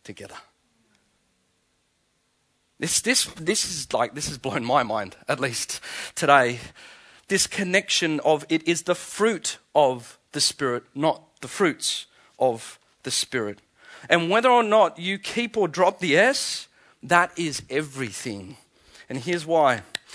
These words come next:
If it is the fruits of the Spirit,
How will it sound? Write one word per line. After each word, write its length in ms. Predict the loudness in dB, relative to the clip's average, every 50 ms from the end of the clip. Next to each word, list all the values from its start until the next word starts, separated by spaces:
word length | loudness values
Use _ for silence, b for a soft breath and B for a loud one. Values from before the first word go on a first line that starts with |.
| B B B B
If 200 | 4 4 4 4
it 80 | 2
is 240 | 4 2 2 2 2
the 120 | 2 0 0
fruits 840 | 0 -4 -4 0 0 2 0 0 0 0 2 2 2 2 0 -4 -8 _ b b b b b b b b b b b b
of 280 | 0 0 0 -4 -6
the 80 | -4 -4
Spirit, 480 | -2 -2 -4 -4 -6 -6 -6 -8 -12